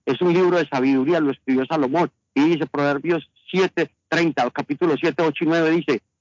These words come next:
"Dos cosas he demandado de Jehová, no me las niegues antes de que muera.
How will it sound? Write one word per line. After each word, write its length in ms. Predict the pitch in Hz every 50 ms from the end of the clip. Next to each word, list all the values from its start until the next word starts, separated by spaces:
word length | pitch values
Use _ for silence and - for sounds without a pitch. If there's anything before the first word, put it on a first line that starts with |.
| _ _ _
"Dos 220 | - 160 160 143 -
cosas 240 | - 190 175 185 180 151
he 40 | 185
demandado 460 | 175 165 160 156 147 135 147 156 156
de 60 | 147 143 143
Jehová, 220 | 131 123 147 143
no 240 | 131 131 127 135 139
me 100 | 156 160
las 180 | 151 139 127 -
niegues 300 | - 147 156 147 165 151 -
antes 240 | 147 139 - 156 135
de 80 | 131
que 120 | 123 - 127
muera. 360 | 117 135 151 151 131 110 107